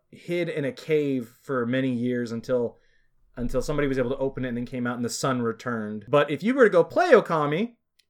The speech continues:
you too would get a primer on Japanese mythology. I haven't played Okami in quite a while. Uh, I actually just picked up the H D version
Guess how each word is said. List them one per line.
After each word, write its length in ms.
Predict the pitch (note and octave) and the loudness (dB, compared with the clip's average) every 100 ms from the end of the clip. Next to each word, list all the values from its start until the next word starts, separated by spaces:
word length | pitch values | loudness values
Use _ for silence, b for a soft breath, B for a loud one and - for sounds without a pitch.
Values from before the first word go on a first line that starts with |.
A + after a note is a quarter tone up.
| - | -14
you 320 | F3 B3+ F4+ | -2 0 0
too 260 | - F4 B3+ | 0 2 6
would 160 | G3 | 6
get 100 | F3 | 6
a 60 | E3 | -4
primer 600 | - F#3+ F#3 F3 D#3+ D3 | 0 2 4 2 0 0
on 440 | D#3+ D#3 D3 C#3 | 2 2 2 0
Japanese 400 | C3+ E3 D#3+ D#3+ | 0 0 0 -6
mythology. 440 | C#3+ D3 C3+ A#2+ A2 | -4 -2 0 -2 -4
I 160 | E3 B3 | 2 4
haven't 220 | A#3+ A3+ | 4 0
played 200 | G3+ G#3+ | -2 0
Okami 440 | G3+ G3 F#3 F#3+ F#3+ | 0 -4 -8 -6 -6
in 80 | B2+ | -8
quite 320 | - E3 E3 | -2 0 2
a 40 | |
while. 540 | D#3+ D#3 E3 F3 F#3 - | 2 2 2 0 -4 -8
Uh, 280 | A#2+ A#2 A#2 | -8 -8 -8
I 200 | C3 C3+ C3+ | -2 -2 -2
actually 300 | C#3+ - C3+ | -4 -10 -8
just 200 | C#3 - | -8 -6
picked 200 | D#3 D#3+ | -4 -4
up 140 | D3 | -4
the 120 | C#3 | -6
H 200 | C3 C3 - | -6 -6 -6
D 140 | C3 | -6
version 460 | A#2 C3+ C#3+ D#3+ | -4 -6 -6 -10